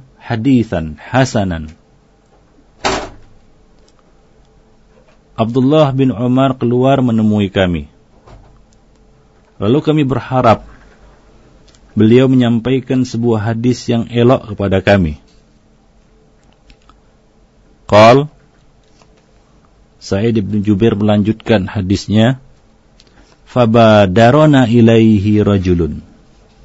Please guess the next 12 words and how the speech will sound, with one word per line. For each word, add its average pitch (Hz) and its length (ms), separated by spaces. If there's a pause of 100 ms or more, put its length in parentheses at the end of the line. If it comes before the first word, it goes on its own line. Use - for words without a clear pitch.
(520)
Tiba-tiba 101 640
ada 104 260
seorang 98 400
laki-laki 95 720
yang 101 100
memintas 95 640
beliau, 90 560 (2000)
yaitu 90 320
menghadang 95 640
dan 87 160
mencegat 87 480
beliau. 78 400